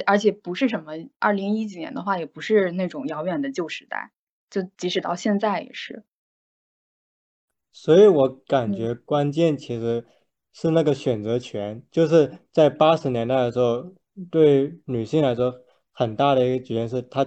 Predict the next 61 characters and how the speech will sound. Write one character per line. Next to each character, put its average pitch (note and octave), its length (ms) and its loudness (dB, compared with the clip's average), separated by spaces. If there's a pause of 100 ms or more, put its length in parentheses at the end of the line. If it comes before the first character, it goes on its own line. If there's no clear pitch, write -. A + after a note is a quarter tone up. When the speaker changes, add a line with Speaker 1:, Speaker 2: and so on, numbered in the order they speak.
Speaker 2:
缺 D#3 280 2
乏 A#2 200 0
选 A2+ 240 -6
择 A2 160 -6
权。 G#2 440 -10 (440)
Speaker 1:
对。 F#3 120 -6
Speaker 2:
就 D#3+ 80 6
是 D#3+ 140 6
那 F3 180 2
个 D#3 100 4
时 D3 140 0
候 C#3+ 180 4
其 - 260 -4
实 D3+ 140 2
已 F3+ 160 2
经 C#3 220 -2
有 G#2 240 -4
Speaker 1:
嗯。 G2 60 -18 (720)
Speaker 2:
避 C#3+ 160 0
孕 B2 180 -2
药， A2+ 360 -6 (200)
然 B2 180 -6
后 C3+ 160 4
可 C3 180 -8
能 A2+ 280 -8
有 G#2 240 -10
节 - 320 -10
育 C3 60 -2
环， A2 200 -6
虽 B2+ 100 -4
然 B2 100 0
那 C3 100 -2
时 B2+ 40 -4
候 C3 80 0
节 A2 240 -8
育 B2 60 -4
环 G#2+ 180 -8
有 A2 120 -8
很 G#2+ 100 -10
大 A2+ 120 -2
的 A2 60 -4
局 G2 200 -18
限 A#2 240 -8
嘛， F#2 120 -14 (240)
但 D3 140 -2
那 D#3 140 2
时 D3 40 -2
候 D#3 80 0
女 A#2 240 -6
性 C3+ 240 -4
很 A#2 200 -10
大 B2+ 180 -2
一 A#2 80 -6
个 B2 220 -4
桎 C3 320 -6
梏 B2 180 -4
是 A#2+ 140 -6
她 C3 180 -2
被 C#3 300 2 (180)
逼 D#3+ 240 0
着 B2+ 260 -4